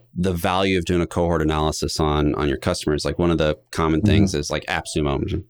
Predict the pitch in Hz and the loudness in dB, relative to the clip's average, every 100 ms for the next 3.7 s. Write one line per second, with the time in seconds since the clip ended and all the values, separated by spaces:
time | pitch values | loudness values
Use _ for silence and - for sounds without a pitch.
0 | - 73 73 73 71 - 80 76 76 - | -4 -2 0 0 0 -2 -4 -4 -6 -10
1 | - - - 90 80 - - - 113 113 | -18 -20 -6 -4 -4 -8 -14 -2 0 0
2 | 101 92 85 98 92 87 90 82 78 - | 0 -2 0 -2 -2 0 2 2 0 -4
3 | - 85 78 73 71 69 85 | -8 -2 0 0 0 -2 -4